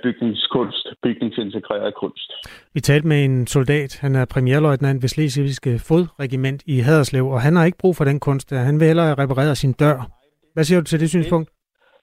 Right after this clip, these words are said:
Speaker 1: Jamen, det er, fordi han ikke rigtig forstår det.
Speaker 2: Jamen, han, han er jo, han ved mere om at være soldat, end du gør jo.
Speaker 1: Ja, det gør han i den grad. Og jeg vil netop sige, at hvis man gav mig et, øh,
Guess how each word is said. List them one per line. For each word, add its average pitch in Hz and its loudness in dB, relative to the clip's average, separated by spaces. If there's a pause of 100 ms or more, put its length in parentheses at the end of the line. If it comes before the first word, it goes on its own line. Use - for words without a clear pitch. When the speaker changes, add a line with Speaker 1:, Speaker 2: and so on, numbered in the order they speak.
(220)
Speaker 1:
Jamen, 123 0
det 156 0
er, 156 -4
fordi 151 -2
han 147 -4
ikke 143 -2
rigtig 143 -6
forstår 120 -2
det. 127 -4 (540)
Speaker 2:
Jamen, 156 2
han, 147 -2
han 135 0
er 131 4
jo, 127 4
han 127 -2
ved 156 4
mere 170 4
om 180 4
at 147 4
være 139 0
soldat, 143 0
end 139 0
du 151 0
gør 151 2
jo. 127 0 (540)
Speaker 1:
Ja, 131 0
det 165 0
gør 175 0
han 139 -2
i 139 -4
den 165 -2
grad. 101 -2 (320)
Og 131 -2
jeg 135 2
vil 139 2
netop 156 0 (100)
sige, 139 0 (260)
at - 0
hvis 139 -14
man 135 -2
gav 147 -2
mig 156 -2
et, 143 -4
øh, 117 2